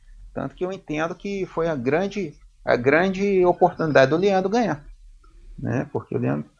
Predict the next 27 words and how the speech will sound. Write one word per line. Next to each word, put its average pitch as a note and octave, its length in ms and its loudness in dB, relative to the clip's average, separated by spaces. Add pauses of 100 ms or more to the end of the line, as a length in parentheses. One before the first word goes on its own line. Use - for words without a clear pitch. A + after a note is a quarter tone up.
(160)
corria C3 380 2
muito C3+ 240 0
bem F#3+ 600 2
e G3 60 0
os F3+ 100 -4
caras D#3+ 320 2
não A#3 160 -2
tinham G#3+ 380 -4
muita F#3 320 0
noção D3 460 4
ainda, B2+ 240 4 (120)
a C3 60 2
gente C#3+ 140 -2
não F3+ 100 -4
tinha - 220 -4
muita D#3+ 200 -2
noção C3+ 320 0
do C3 80 -2
que, A2 120 -10
que - 180 -2
era - 180 6
isso. - 280 -8 (500)
Isso B2+ 160 -4
aí D#3 240 2
sedimentou G#3+ 720 2
num A#3+ 180 2
ano. D#3 320 2